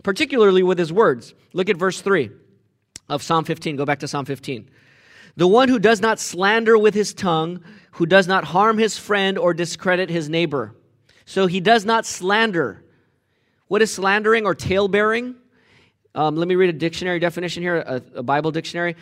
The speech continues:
These words translate in the Old Testament expressions implying secrecy, like a whisperer,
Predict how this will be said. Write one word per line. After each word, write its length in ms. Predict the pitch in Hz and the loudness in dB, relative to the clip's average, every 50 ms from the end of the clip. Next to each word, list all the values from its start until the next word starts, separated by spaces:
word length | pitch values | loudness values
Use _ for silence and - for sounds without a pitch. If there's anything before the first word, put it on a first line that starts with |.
| - _ _ | -18 _ _
These 280 | - 175 220 247 214 | -2 -2 -2 -2 0
words 260 | 208 214 226 208 - - | 2 2 2 2 0 -6
translate 520 | - - 220 202 202 190 180 196 196 180 | -6 -4 -4 -4 -4 -2 -2 -4 -2 -2
in 100 | 185 185 | -2 -2
the 80 | 170 170 | 0 0
Old 140 | 170 170 | 0 0
Testament 420 | 165 160 156 - - 156 165 160 - | -2 -4 -6 -6 -8 -10 -10 -10 -10
expressions 580 | 147 - - - 175 180 180 - 202 196 180 | -12 -14 -8 -4 -4 -4 -2 -4 -6 -6 -6
implying 480 | - 165 156 - - 170 170 165 156 156 - - _ _ | -8 -10 -8 -4 -4 -2 -2 -2 -4 -6 -12 -20 _ _
secrecy, 640 | - - - 208 233 - 220 180 - - 135 127 | -16 -8 -6 -6 -2 -2 -2 -2 -2 -4 -6 -4
like 180 | 120 139 139 - | -4 -4 -4 -4
a 60 | 143 | -6
whisperer, 600 | 131 135 165 170 165 - - 139 120 107 95 90 | -4 -4 -4 -4 -4 -8 -10 -10 -8 -10 -12 -14